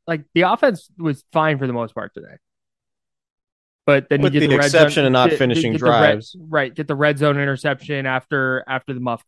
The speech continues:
Speaker 1: punt. Um, the, the safety, granted, that was super late, and then the fumble late. It was just the,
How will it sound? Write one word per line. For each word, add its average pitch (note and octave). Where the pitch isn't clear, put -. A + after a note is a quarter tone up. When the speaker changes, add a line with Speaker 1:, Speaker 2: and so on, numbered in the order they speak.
Speaker 1:
punt. C3+
Um, A#2+
the, C3
the C3+
safety, D#3
granted, C3+
that C3
was B2+
super C3+
late, B2+
and A#2+
then B2
the A2+
fumble C#3+
late. C3
It C#3+
was C#3
just D3
the, D3